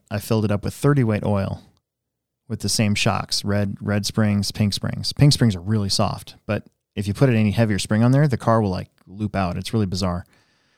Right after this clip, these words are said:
And I left the same shock oil or the same diff fluid I,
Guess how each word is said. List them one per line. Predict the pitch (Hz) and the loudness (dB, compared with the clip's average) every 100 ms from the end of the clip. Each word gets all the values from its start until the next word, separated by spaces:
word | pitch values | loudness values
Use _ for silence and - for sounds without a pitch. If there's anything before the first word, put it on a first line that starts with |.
| _ _ _ _ _ _ _ _ _ | _ _ _ _ _ _ _ _ _
And | 110 110 | 0 4
I | 110 | 6
left | 123 127 | 6 4
the | 113 | 2
same | - 139 123 | 4 6 6
shock | 110 - 135 - | 6 6 4 4
oil | 107 104 | 4 4
or | 113 | 2
the | 107 | 2
same | 101 127 117 | 2 4 4
diff | 110 123 | 6 2
fluid | 113 104 | 2 2
I, | 95 | 0